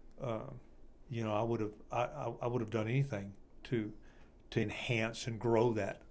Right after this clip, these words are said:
relationship. But the one that was the most important to me for, for, you know, I was married when I was twenty-one. I came to Christ when I was twenty-nine. We already had a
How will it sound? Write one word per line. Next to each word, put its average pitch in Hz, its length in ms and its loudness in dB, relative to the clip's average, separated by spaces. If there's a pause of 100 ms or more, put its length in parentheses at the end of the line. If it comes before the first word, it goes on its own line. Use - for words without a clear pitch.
(120)
relationship. 123 640 2 (720)
But 131 140 4
the 143 60 8
one 147 160 10
that 139 100 6
was 131 200 8
the 127 60 6
most 127 200 6
important 131 300 2
to 120 40 0
me 120 140 2
for, 110 360 2 (200)
for, 113 260 -2 (840)
you 120 100 0
know, 110 140 2
I 110 120 0
was 113 280 -4
married 117 300 4
when 117 120 2
I 117 60 2
was 113 140 0
twenty-one. 143 720 4 (560)
I 117 80 4
came 127 280 4
to 107 60 -2
Christ 113 360 6
when 113 100 0
I - 20 2
was 110 140 0
twenty-nine. 123 680 2 (420)
We 123 60 0
already 120 180 6
had 117 260 6
a 110 140 2